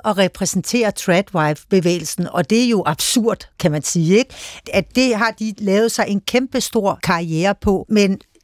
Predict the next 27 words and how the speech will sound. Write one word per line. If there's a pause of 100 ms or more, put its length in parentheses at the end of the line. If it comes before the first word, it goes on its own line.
(100)
jeg
vil (480)
mene, (200)
at,
øh, (380)
du
tænker
for
godt
om
vores
køn, (180)
når
du
siger, (400)
at (160)
dem,
der
vælger
at
blive
tradwives, (320)
det
er, (460)
øh, (100)
øh, (100)
kvinder,